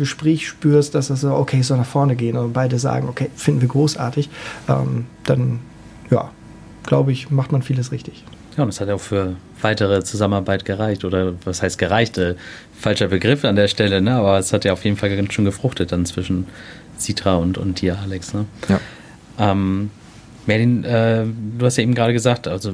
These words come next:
Speaker 2: immer wieder motivieren oder sowas. Ist das irgendwie auch, äh, der, der Antrieb für dich, ähm, dass du jetzt wieder Student bist und an deiner Promotion arbeitest?
Speaker 1: Ähm, ja, boah, Student, ich weiß gar nicht, kann man das sagen? Also,
Speaker 2: Ich hab's extra
Speaker 1: ex-
Speaker 2: nachgeguckt, es ist, äh, man ist offiziell Student, auch wenn's für die Krankenkasse nicht den,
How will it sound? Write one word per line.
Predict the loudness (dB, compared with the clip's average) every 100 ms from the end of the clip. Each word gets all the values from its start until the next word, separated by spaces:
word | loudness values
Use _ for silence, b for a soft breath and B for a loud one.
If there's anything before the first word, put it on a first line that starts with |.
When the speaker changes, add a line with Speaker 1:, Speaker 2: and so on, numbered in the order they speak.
| -6
Speaker 2:
immer | 0 0
wieder | 2 2
motivieren | 0 -2 0 2 2
oder | 2
sowas. | 2 0 0
Ist | -4
das | -4 0
irgendwie | 0 2
auch, | 0 -2
äh, | 0 2 2
der, | 0 0 2 0
der | -4 -4
Antrieb | -4 -4 -6 -4
für | -2
dich, | -2 -2 -4
ähm, | -2 -2
dass | -4 -4
du | -4
jetzt | -4 -2
wieder | 0 0 -2 B B
Student | -12 -2 2 2
bist | 2 0
und | 0
an | 0
deiner | 0 0
Promotion | 0 -2 0 -2 0
arbeitest? | -2 -2 -2 -4 -8 B B B B B B 2
Speaker 1:
Ähm, | 4 4 4 4
ja, | 2
boah, | 2 -2 -6
Student, | -6 -4 0 2 0
ich | -4
weiß | -4
gar | -2
nicht, | -2
kann | 0
man | 0
das | 0
sagen? | -4 -4 -6 -8 -6
Also, | 0 2 4
Speaker 2:
Ich |
hab's | 2 2
extra | 2 4
Speaker 1:
ex- |
Speaker 2:
nachgeguckt, | 4 2 0 0 0
es | -2 -2
ist, | -2 2
äh, | 2
man | 2 0
ist | -2
offiziell | -2 -2 2 0
Student, | 0 -2 0 0 0
auch | -4 -2
wenn's | -2 -2
für | -6
die | -4
Krankenkasse | 0 0 0 0 0
nicht |
den, | 0